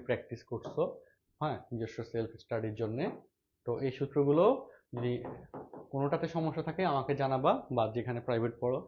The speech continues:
সেখান থেকে সলভ করে নিবা। এই সূত্রগুলো দিয়ে আমরা মূলত এখন ম্যাথ করতে যাচ্ছি, কনসেপ্টগুলো ব্যাখ্যা দিতে যাচ্ছি। ঠিক আছে? ওকে, এখানেও কিছু সূত্র আছে। হ্যাঁ, এই সূত্রগুলো আমি ব্যাখ্যা দিব না, কারণ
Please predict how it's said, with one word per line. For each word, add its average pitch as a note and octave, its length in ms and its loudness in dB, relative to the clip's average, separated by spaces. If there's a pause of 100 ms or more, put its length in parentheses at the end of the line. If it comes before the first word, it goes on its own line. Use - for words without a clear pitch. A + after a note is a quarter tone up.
সেখান A#2 180 -8 (100)
থেকে A2+ 220 -6
সলভ A#2 260 -4
করে A#2+ 180 -2
নিবা। C3+ 180 2 (440)
এই B2 120 -6
সূত্রগুলো C#3+ 420 0 (120)
দিয়ে C#3 180 0 (160)
আমরা A#2+ 200 0
মূলত A2+ 260 -2
এখন A2+ 220 -2
ম্যাথ G#2 160 -2 (100)
করতে - 220 -12
যাচ্ছি, - 280 -6 (200)
কনসেপ্টগুলো A#2+ 500 0 (500)
ব্যাখ্যা A2+ 300 -2
দিতে - 200 -12
যাচ্ছি। - 280 -6 (280)
ঠিক C#3+ 160 -2
আছে? A#3+ 140 0 (680)
ওকে, - 200 -4 (1300)
এখানেও C#3 360 0
কিছু C3 200 -4
সূত্র B2 180 -4 (160)
আছে। - 180 -2 (580)
হ্যাঁ, F#3+ 180 -2 (360)
এই C3+ 120 -2
সূত্রগুলো D3 440 2 (200)
আমি C3 140 2 (100)
ব্যাখ্যা B2+ 300 0
দিব C#3 120 0 (120)
না, F#3 40 2 (120)
কারণ C3+ 160 0